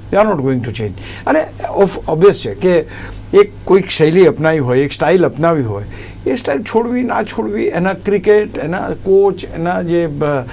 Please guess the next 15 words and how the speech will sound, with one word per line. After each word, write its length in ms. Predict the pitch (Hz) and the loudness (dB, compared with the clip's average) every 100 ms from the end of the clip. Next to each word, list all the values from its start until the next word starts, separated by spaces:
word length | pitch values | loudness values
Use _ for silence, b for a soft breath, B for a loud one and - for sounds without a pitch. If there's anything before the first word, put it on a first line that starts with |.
| B B - | B B -2
કેપ્ટન્સ 540 | 165 160 196 190 185 | 0 0 0 0 0
અને 160 | 185 180 | -2 -2
એના 160 | 196 214 | -4 -4
મેનેજમેન્ટ 560 | 254 262 196 147 110 | 0 0 0 -2 -2
ઉપર 240 | 151 151 143 | -4 0 0
આધાર 240 | 123 127 | 0 0
રાખે 280 | 117 107 107 | -2 -4 -6
છે. 400 | 101 - - - - | -8 -12 -14 -14 -4
કારણ 300 | - 139 190 | 0 2 2
કે 100 | 208 | 0
તમે 220 | 196 208 | 0 -2
કોઈ 180 | 196 180 | -2 0
મેચ 340 | 160 135 - 101 | 0 0 -2 -6
હારી 280 | 110 143 | -4 -2
ગયા, 360 | 143 107 107 110 | -2 -4 -6 -8